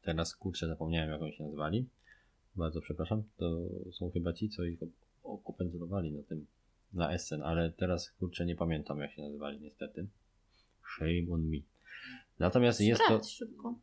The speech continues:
Speaker 1: Nie, nie
Speaker 2: Nie?
Speaker 1: będziemy,
Speaker 2: No,
Speaker 1: nie będziemy
Speaker 2: w
Speaker 1: robić.
Speaker 2: sumie.
Speaker 1: No, to nie jest aż tak istotne. Jest to wersja po prostu nowa, ulepszona gry, która już wcześniej na Kickstarterze była. Gry, która od strony zasad odniosła sukces, bo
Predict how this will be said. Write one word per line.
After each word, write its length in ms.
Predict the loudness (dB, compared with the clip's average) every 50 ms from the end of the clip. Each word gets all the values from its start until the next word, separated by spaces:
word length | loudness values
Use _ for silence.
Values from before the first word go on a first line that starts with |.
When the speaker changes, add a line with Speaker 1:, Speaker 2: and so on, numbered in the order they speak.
| -4
Speaker 1:
Nie, 380 | 0 2 4 6 8 8 8 10 10
nie 60 | 10
Speaker 2:
Nie? 60 | 8 8
Speaker 1:
będziemy, 320 | 8 6 6 6 6 6
Speaker 2:
No, 160 | 4 4 4
Speaker 1:
nie 80 | 6 6
będziemy 260 | 6 6 6 6 6
Speaker 2:
w 40 | 6
Speaker 1:
robić. 140 | 4 4 2
Speaker 2:
sumie. 100 | 2 0 0
Speaker 1:
No, 40 | 2
to 60 | 6
nie 80 | 6 8
jest 120 | 8 8
aż 80 | 6 6
tak 120 | 4 4
istotne. 440 | 4 4 2 2 0 2 0 -4 -4 -4 _ 0
Jest 240 | 4 4 4 6 6
to 100 | 8 8
wersja 440 | 10 10 8 6 6 6 8 8 8
po 80 | 8
prostu 260 | 6 4 4 2 4 6
nowa, 360 | 8 8 10 10 12 10 12
ulepszona 680 | 12 10 10 8 8 6 6 6 8 8 8 8 6 4 0 -6 _ _ _ _ _ _ _ _ _ -20 -4 0 2
gry, 220 | 4 6 6 6
która 200 | 6 4 4 4
już 80 | 4 4
wcześniej 320 | 4 2 2 2 2 4
na 100 | 4 4
Kickstarterze 560 | 4 2 0 2 2 2 4 2 2 2 4 6
była. 380 | 8 10 10 10 10 8 6 2 -4 _ _ -20 -20 _ -20 -12 -2 2
Gry, 200 | 6 6 6 6
która 260 | 8 8 8 8 8 8
od 140 | 4 0
strony 380 | -2 2 4 6 8 8 8 8
zasad 420 | 10 12 10 12 10 8 6 6
odniosła 420 | 4 4 6 6 6 6 6 4 2
sukces, 540 | 2 0 0 4 6 6 6 6 4 0 -2
bo 380 | -2 0 4 6 8 8 8